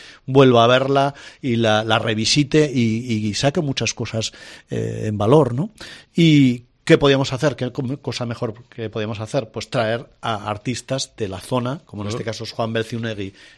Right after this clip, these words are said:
Speaker 1: y, y Félix Ortega, que es un, es un artista de Pamplona,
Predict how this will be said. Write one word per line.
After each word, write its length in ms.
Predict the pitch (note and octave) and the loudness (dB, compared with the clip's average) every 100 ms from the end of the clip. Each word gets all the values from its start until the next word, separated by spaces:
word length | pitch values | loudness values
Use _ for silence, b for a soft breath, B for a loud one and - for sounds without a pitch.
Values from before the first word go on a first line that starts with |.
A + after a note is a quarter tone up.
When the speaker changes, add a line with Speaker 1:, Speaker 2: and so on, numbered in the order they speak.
| B | B
Speaker 1:
y, 540 | C3+ A#2 A2 G#2+ G#2 G2+ B B B _ | -10 -8 -8 -8 -10 -14 B B B _
y 460 | - B2+ A#2+ A2 G#2 - | -6 -4 -2 -2 -4 -2
Félix 300 | C#3 C3 B2+ | 0 0 -2
Ortega, 300 | A#2 B2+ G#2 | -4 -2 -4
que 60 | |
es 100 | G#2 | -4
un, 320 | A2 G2+ G2 G#2+ | -8 -8 -10 -12
es 180 | G#2 - | -14 -12
un 140 | G#2+ | -10
artista 380 | G2+ G2+ A2 A2 | -10 -8 -8 -6
de 100 | G#2+ | -6
Pamplona, 540 | G#2 A2 C#3 C#3 F3 | -6 -6 -2 -2 -2